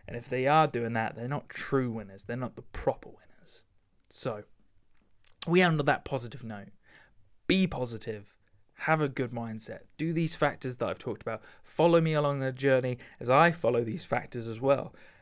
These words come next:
And call me on my bullshit if I don't follow these <laughs> factors as well. <laughs> So there's, there you go. Me, I'll end, end of a laugh. Not taking yourself too seriously should be another factor, but also, it, it, my podcast is, is far too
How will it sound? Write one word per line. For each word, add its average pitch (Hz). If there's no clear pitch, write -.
And -
call 175
me 160
on 151
my 139
bullshit 156
if 117
I 127
don't 170
follow 131
these 226
<laughs> -
factors 135
as 135
well. 170
<laughs> -
So -
there's, 214
there -
you 208
go. 160
Me, 143
I'll 139
end, 147
end 135
of 123
a 120
laugh. 107
Not 151
taking 151
yourself 131
too 127
seriously 117
should 110
be 113
another 110
factor, -
but -
also, 131
it, 117
it, 156
my 156
podcast 131
is, 120
is 139
far 135
too 127